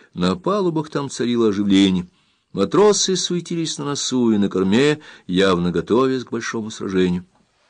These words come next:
Сандакан оставался холоден и спокоен, как будто его лично это совсем не касалось, но глаза его внимательно следили за всеми маневрами парусников.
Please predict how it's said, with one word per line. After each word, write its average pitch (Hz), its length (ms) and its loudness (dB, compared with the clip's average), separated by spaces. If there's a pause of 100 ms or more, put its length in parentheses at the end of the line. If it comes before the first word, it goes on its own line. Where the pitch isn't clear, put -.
(920)
Сандакан 98 600 0
оставался 92 520 2
холоден 120 500 4
и 110 60 2
спокоен, 98 680 2 (540)
как - 140 -14
будто 90 200 0
его 95 140 6
лично 98 300 2
это 90 100 0
совсем 98 280 0
не 92 100 0
касалось, 131 640 0 (280)
но 104 240 4
глаза 107 440 6
его 113 300 6
внимательно 123 760 2
следили 113 600 -4
за 101 180 -2
всеми 98 300 0
маневрами 92 580 0
парусников. - 720 -6